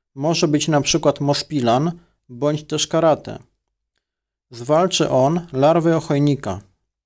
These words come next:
Należy jednak pamiętać, że oprysk owadobójczy może być szkodliwy dla naturalnych wrogów o-, ochojnika.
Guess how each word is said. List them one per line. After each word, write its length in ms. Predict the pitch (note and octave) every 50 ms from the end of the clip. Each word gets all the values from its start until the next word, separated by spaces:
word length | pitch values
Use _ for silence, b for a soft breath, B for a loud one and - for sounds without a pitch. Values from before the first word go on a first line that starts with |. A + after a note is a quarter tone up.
| _ _ _ _ C#3+
Należy 460 | C#3 C#3+ C#3 D3+ F#3 F#3+ G3 G3+ E3
jednak 280 | D3+ C#3+ D3+ D3 D3+
pamiętać, 640 | - C#3 C3+ B2+ A#2+ A2+ G#2 B2+ A#2+ D3 D#3+ - - - _ _ _ _ _ -
że 220 | B2 A#2 C#3 -
oprysk 420 | - E3 E3+ E3+ F#3+ E3 - -
owadobójczy 840 | - D3 C3+ D3 C#3+ C#3+ C#3 C3 C#3 C3+ B2+ - - - - - D#3+ E3 B B _ _ _ _
może 380 | - C3 C#3+ D#3+ F3+ F3+ - F#3
być 220 | D3 D3 C#3+ C#3+
szkodliwy 680 | - - - D3+ B2+ C3 C3 C3 A#2+ A#2 B2+ D3+ F3 F#3
dla 160 | D3+ C#3 C#3+ C#3+
naturalnych 580 | D3+ C#3+ C3+ - C#3+ D3 D#3 E3 D#3+ D3+ B2+
wrogów 380 | B2+ C#3 C#3 C3+ C#3+ C3 - -
o-, 140 | - - -
ochojnika. 760 | C#3+ C#3 B2+ - - D3 D3 D#3 D#3+ D#3 D#3+ - G2 G2+